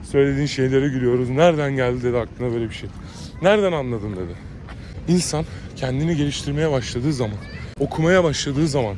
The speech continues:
bir şeyler hakkında fikri değil, bilgisi olmaya başladığı zaman, bugün devlet her on beş günde, bir yirmi günde mesaj atıyor insanlara. Diyor ki,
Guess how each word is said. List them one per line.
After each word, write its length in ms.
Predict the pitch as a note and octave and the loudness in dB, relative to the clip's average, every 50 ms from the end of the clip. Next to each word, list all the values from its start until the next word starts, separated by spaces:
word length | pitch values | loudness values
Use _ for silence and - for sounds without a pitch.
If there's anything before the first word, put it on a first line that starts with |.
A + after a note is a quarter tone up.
| G2 - | -4 -4
bir 60 | G3 | -4
şeyler 340 | - - A3 G3+ F#3+ G3 F#3 | 0 2 2 2 2 2 0
hakkında 560 | F#3 F#3 - - - F3 F3 F3+ F3 F3 - - - - - - - | -2 -2 -4 -4 -2 -2 0 2 2 2 0 0 -6 -12 -10 -10 -8
fikri 420 | - - E3+ - - F#3 F3+ C#3+ | -6 -6 -6 -4 -2 -2 0 2
değil, 240 | D3+ F#3 G3 D#3+ C#3 - - - - | 4 4 4 2 0 -2 -8 -6 -4
bilgisi 440 | D#3 D3+ D3 C#3+ E3 D#3 - - D4+ | -2 -2 -2 -2 -2 0 4 4 6
olmaya 360 | D4 C4+ A3+ G3+ F3 D3+ C3+ | 6 6 6 4 4 4 2
başladığı 420 | C3 B2+ B2 - - A#2+ A2+ A#2 | 0 0 -2 -4 -6 -6 -6 -6
zaman, 280 | A2 C3 D3+ G3 C4 - - - - - - - - - - - - - - | -6 -4 -4 -4 -4 -6 -8 -12 -12 -12 -12 -12 -12 -12 -12 -14 -10 -4 0
bugün 260 | G3+ G#3 A#3 A3+ A3 | 2 4 4 6 8
devlet 380 | G#3+ A3+ A3+ A3+ B3 G#3+ D#3+ - - - - - - | 8 6 6 6 2 0 0 -4 -12 -12 -12 -8 -2
her 180 | - G#3 A3+ | 2 4 6
on 200 | B3+ C4+ A#3+ A#3 | 6 6 6 4
beş 160 | G#3 F#3 - | 2 0 0
günde, 280 | - F#3 F3 E3+ E3 E3 | 0 0 0 0 0 2
bir 40 | F#3 | 2
yirmi 280 | G#3+ A#3+ A#3+ B3 B3 | 2 4 4 4 2
günde 180 | G#3+ F3+ F3 G#3 | 2 2 2 2
mesaj 300 | A#3 B3 B3 - C#4+ D4 | 4 2 2 2 0 -2
atıyor 220 | - - C4 B3+ | 0 0 0 2
insanlara. 520 | A#3 F#3 - - F#3 F3 E3 D#3+ D#3 E3+ F#3 | 2 0 0 -2 -2 -2 -2 -2 -2 -2 -2
Diyor 120 | A3 G#3+ | -2 -4
ki, 200 | - - - - | -4 -6 -8 -10